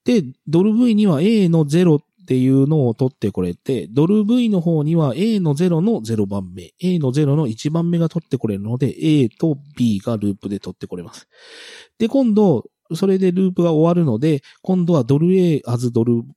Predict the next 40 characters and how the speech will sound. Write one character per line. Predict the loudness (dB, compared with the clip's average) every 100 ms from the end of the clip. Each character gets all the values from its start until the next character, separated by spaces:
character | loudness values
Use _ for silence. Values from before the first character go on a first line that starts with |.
| -2
ブ | 0
イ | 0
一 | -2 -6 -8
っ |
て | _ -2
い | -2
う |
や | -2
つ | -4
が、 | -4 -4 -8 -20 -20 _ 0
A、 | 2 2 0 -2
ド | 0
ル | 2 2 2
A | 2
の | 2 0
カ | -4 -10
ッ | -10
コ | -10 -6
一 | -6 -2 0
側 | 2 2
を | 0
取 | -2 -4
っ | -4
て | -10
き | -4
と | -4
い | -4
て、 | -4 -2 -2 -8 _ _ _
で、 | -4 -2
そ | 0
の | 2
ド | 2
ル | 2 2
A | 0 0
カ | -6
ッ | -6
コ | -6
一 | -6 -6 -6
側 | -4 -2 0 2
を | 2